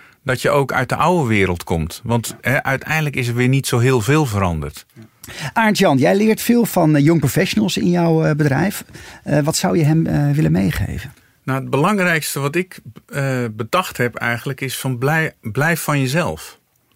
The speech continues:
Speaker 1: Hè, naarmate je in een carrière zit, zeker bij grotere bedrijven, zie je dat je soms meer van het bedrijf wordt dan dat je van jezelf blijft. Dus, hè, blijf
Speaker 2: Hmm.
Speaker 1: bij jezelf, blijf van jezelf,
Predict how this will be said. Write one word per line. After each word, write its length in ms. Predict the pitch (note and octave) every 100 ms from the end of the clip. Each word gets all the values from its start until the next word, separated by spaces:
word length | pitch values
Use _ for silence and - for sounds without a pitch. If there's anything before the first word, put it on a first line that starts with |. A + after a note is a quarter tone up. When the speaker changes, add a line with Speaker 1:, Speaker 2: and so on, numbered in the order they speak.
| _ _ _ _ _
Speaker 1:
Hè, 220 | C3 C#3 - _ _
naarmate 500 | A#2+ B2+ C#3+ D3+ C3
je 40 |
in 100 | B2+
een 100 | A#2+
carrière 560 | A2 A#2+ A#2+ C3 D#3 D#3
zit, 240 | B2 E3
zeker 320 | - C3+ C3+ A2+
bij 100 | A2
grotere 440 | - A#2+ A2+ G#2+
bedrijven, 520 | G2 G2 A#2 C#3+ B2
zie 200 | G#2+ C#3
je 160 | C#3 C3
dat 240 | A#2+ A#2
je 60 | B2
soms 580 | - B2+ B2+ - - - _ _ _
meer 260 | - C#3 D3+
van 180 | - B2+
het 120 | A2
bedrijf 420 | A2+ A#2 E3+ D3
wordt 320 | A2 D#3 - -
dan 180 | B2
dat 200 | B2 A#2+
je 80 | -
van 180 | A2+ A#2+
jezelf 360 | A#2+ D#3 E3+ A#2
blijft. 460 | F2+ E2+ - - _ _ _ _ - - _ _
Dus, 320 | A2+ A#2 - -
hè, 180 | B2+ C#3+
blijf 240 | A#2 E3
Speaker 2:
Hmm. 100 | G#2
Speaker 1:
bij 200 | C3+ C#3
jezelf, 520 | C3+ A#2+ C3 C#3+ E3 -
blijf 300 | A2+ C3 -
van 200 | C#3 D3+
jezelf, 680 | D3 B2 B2+ C3+ D#3+ -